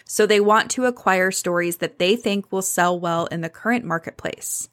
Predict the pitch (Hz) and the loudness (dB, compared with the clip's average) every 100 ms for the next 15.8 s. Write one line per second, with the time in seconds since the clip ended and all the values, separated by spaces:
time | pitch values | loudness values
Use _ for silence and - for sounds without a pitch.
0 | _ - 214 214 208 214 240 269 262 294 | _ 2 4 4 4 4 2 2 -2 -4
1 | - 196 196 226 226 220 226 208 196 196 | -2 2 4 4 4 2 4 2 2 0
2 | - 180 180 - 185 175 - 175 - 208 | -2 -4 -2 -4 -4 -6 0 0 0 -2
3 | 220 202 226 - 208 214 233 214 220 220 | 0 0 0 -2 -2 0 0 2 2 4
4 | 233 - 190 190 - 185 185 185 196 190 | 4 2 -2 -6 -2 0 0 0 0 0
5 | 180 - 180 175 - 208 214 208 185 175 | 0 -2 -2 -4 -2 0 2 0 -2 -2
6 | 180 185 170 170 - 165 165 - 160 - | -4 -2 -2 -2 -2 -4 -4 -2 -4 -4
7 | - - - - - - - 202 233 254 | -8 -8 -8 -12 -12 -16 -10 0 2 0
8 | - 202 208 220 220 214 208 - - 190 | 2 4 6 4 2 -2 -4 -4 -4 -2
9 | - 180 180 175 190 180 - 175 175 175 | -2 0 0 -2 -4 -4 -2 -2 0 0
10 | 175 175 170 180 - 170 165 - 170 190 | 0 0 0 -2 -2 -6 -6 -2 0 2
11 | 196 196 - 180 175 170 _ - 202 226 | 2 0 -2 -8 -6 -10 _ -2 2 2
12 | 269 339 - 226 240 247 269 247 196 202 | 2 -2 0 0 2 4 2 2 2 2
13 | - - 233 208 208 214 208 202 220 226 | 0 0 2 2 0 -4 0 2 2 2
14 | 233 208 185 185 190 185 180 180 175 175 | 2 2 0 2 2 2 -2 -2 -2 0
15 | 170 170 160 - 175 175 247 254 | -4 -6 -8 -8 -8 2 2 2